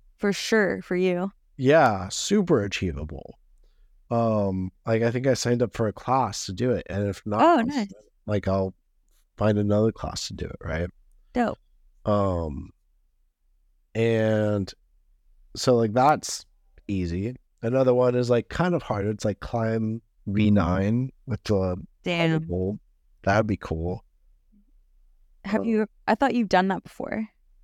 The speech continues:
Speaker 2: I've climbed V nine indoors.
Speaker 1: Oh. So you're saying outdoors?
Speaker 2: Mm-hmm.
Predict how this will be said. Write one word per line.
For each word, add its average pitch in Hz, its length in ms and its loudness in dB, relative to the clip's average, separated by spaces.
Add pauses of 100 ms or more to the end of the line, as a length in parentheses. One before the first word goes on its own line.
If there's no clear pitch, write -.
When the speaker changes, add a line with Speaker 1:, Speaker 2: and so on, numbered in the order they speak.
(200)
Speaker 2:
I've 135 260 -2
climbed 147 380 2
V 127 160 2
nine 113 380 0
indoors. - 720 -4 (720)
Speaker 1:
Oh. 170 420 2 (640)
So - 140 -2
you're 180 140 2
saying 170 260 0
outdoors? 240 640 -2 (460)
Speaker 2:
Mm-hmm. 127 320 0